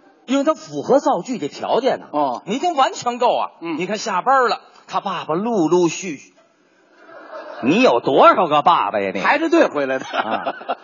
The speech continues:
Speaker 1: 你也不怕把你妈累着？我告诉你，你这，这什么孩子呀，这是？
Speaker 2: 你，你说应该怎么办？
Speaker 1: 还干嘛怎么办啊？
Speaker 2: 啊。
Speaker 1: 你教育教育，批评批评这孩子啊。
Speaker 2: 批评这孩子
Speaker 1: 啊。
Speaker 2: 一了解情况，
Speaker 1: 嗯。
Speaker 2: 应该批评这个当父亲的。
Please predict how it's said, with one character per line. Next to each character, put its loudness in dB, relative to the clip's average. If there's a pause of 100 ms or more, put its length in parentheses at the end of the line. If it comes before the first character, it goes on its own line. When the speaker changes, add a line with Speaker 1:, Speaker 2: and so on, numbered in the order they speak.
(300)
Speaker 1:
你 0
也 6
不 4
怕 4
把 4
你 2
妈 4
累 4
着？ -2
我 -6
告 -2
诉 -2
你， -6
你 -2
这， -2 (160)
这 2
什 2
么 6
孩 -2
子 -2
呀， 0
这 -4
是？ -2
Speaker 2:
你， 0
你 2
说 2
应 0
该 6
怎 -4
么 -6
办？ 2 (280)
Speaker 1:
还 0
干 2
嘛 4
怎 0
么 4
办 6
啊？ 4
Speaker 2:
啊。 0
Speaker 1:
你 0
教 4
育 -2
教 2
育， -2
批 -2
评 -6
批 -4
评 -2
这 0
孩 -4
子 -6
啊。 -4
Speaker 2:
批 -4
评 -2
这 -2
孩 0
子 0
Speaker 1:
啊。 2
Speaker 2:
一 2
了 4
解 2
情 -6
况， 0
Speaker 1:
嗯。 -2
Speaker 2:
应 2
该 2
批 -2
评 -4
这 -6
个 -6
当 -2
父 -2
亲 -14
的。 -14